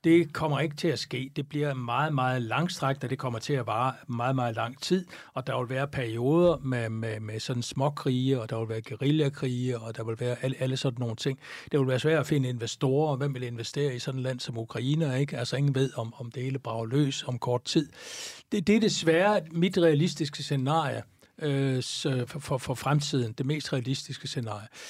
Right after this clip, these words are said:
Jeg kan jo håbe på noget andet, øh, men, men, og så, så vil russerne, de vil så sætte sig på det, de har nu, måske lidt mere bid Sortehavskysten, hvad ved jeg, måske Kharkov,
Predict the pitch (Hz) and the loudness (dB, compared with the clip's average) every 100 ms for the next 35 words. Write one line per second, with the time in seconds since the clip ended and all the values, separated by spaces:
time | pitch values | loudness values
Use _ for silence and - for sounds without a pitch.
0 | - 160 147 214 180 165 208 185 143 117 | -2 0 4 6 8 8 6 4 4 4
1 | 139 185 190 156 156 131 139 147 143 143 | 4 2 0 0 2 4 4 6 4 4
2 | 151 147 151 147 - 208 208 143 208 190 | 4 2 2 -2 2 2 2 2 2 4
3 | 151 160 208 208 156 190 185 - 160 - | 4 4 4 4 2 0 -2 0 0 2
4 | 160 147 135 - 123 110 - - - - | 0 0 -2 0 -4 -4 -12 -20 -18 -16
5 | - - - - 151 123 151 131 131 160 | -16 -16 -4 2 4 4 4 6 6 8
6 | 190 165 143 143 165 151 139 143 139 147 | 6 6 4 4 4 6 4 4 4 4
7 | 143 147 151 123 147 147 151 135 - 151 | 4 4 4 2 0 2 2 0 0 0
8 | 147 147 139 135 139 127 127 143 131 147 | 0 -2 -2 2 2 2 2 0 -2 -2
9 | 139 - 127 143 143 135 | -4 -2 -2 -2 -2 -4